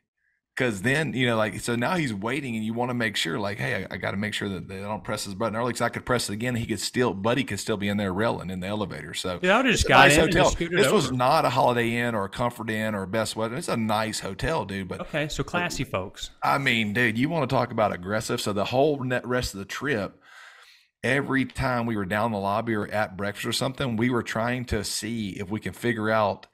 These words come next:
Speaker 2: Absolutely.
Speaker 1: who this was, one, and two, and if we can go up and say something or give them the slow clap, right?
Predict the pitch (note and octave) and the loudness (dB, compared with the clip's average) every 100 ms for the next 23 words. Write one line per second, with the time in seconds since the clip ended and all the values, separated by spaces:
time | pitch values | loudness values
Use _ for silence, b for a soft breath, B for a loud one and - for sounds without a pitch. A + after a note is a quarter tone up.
0 | b A2+ B2+ - G#2+ D#3 C3+ B2+ A2 B2 | b -4 -2 -2 2 4 4 2 0 2
1 | C3+ A2 G2+ G#2+ A#2 - G2 A2+ G#2 G2 | 4 4 2 -2 -6 -8 0 2 4 2
2 | G2+ G2 D#3 C3+ G#2 G#2+ G#2 G#2 A2 G2+ | 0 0 0 0 -2 -6 -4 0 0 0
3 | G2+ - A2 G#2 G#2+ G2+ G2 A#2+ A2+ B2 | -4 -2 -2 0 -2 -2 0 0 2 0
4 | A#2 G#2 - A2 E3 - E2 - - F2+ | 0 -4 -4 -2 -2 -4 -8 -8 -6 -6